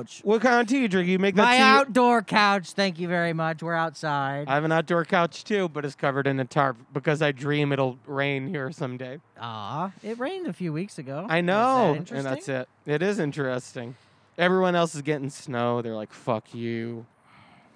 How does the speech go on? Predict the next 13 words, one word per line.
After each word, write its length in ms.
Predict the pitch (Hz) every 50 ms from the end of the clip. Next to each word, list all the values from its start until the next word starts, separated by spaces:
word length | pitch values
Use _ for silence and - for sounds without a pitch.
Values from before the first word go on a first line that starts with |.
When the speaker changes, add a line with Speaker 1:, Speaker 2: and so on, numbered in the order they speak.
| - - _
Speaker 1:
Yeah. 380 | 123 123 120 123 120 120 117 120 - _ _ _ -
Speaker 2:
And 140 | 139 127
I'm 140 | 131 135 135
Speaker 1:
You 80 | 139 135
Speaker 2:
like, 100 | 131 131
Speaker 1:
miss 180 | 175 175 156 -
the 120 | - 151 139
snow. 380 | - 151 147 135 123 117 123 143 _ _ _ _ _ _ _ _ _ _ _ _ _ _ _ _ _ _ -
Speaker 2:
I 180 | 180 214 277 -
don't 240 | 294 294 415 403 359
miss 180 | 339 320 -
the 140 | - 247 202
snow. 440 | - - 214 208 208 202 196 190